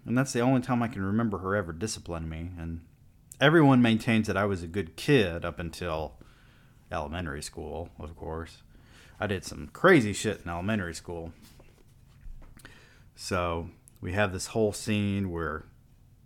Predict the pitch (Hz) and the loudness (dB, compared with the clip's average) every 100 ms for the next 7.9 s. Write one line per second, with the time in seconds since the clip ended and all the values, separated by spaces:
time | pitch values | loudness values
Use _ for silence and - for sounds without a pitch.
0 | - _ - 98 87 85 85 80 87 85 | -20 _ -6 -4 -4 -6 -8 -8 -8 -6
1 | 82 78 73 76 80 76 73 73 76 - | -4 -4 -4 -8 -6 -4 -4 -4 -8 -12
2 | - - - - - - 90 90 92 139 | -18 -20 -20 -20 -20 -14 -8 -6 4 8
3 | 190 151 104 95 85 78 73 76 - - | 8 8 4 -2 -8 -6 -6 -8 -12 -20
4 | - - - - - 92 90 - - 110 | -20 -20 -20 -20 -16 -12 -12 -12 -12 -10
5 | - - 190 170 127 202 120 78 78 - | -10 2 4 4 6 4 4 -2 -6 -14
6 | - - - 120 135 170 160 123 - 131 | -20 -20 -6 0 6 6 6 2 2 2
7 | 101 98 - 110 127 104 - 82 - | 4 -2 -4 0 2 2 -2 -12 -14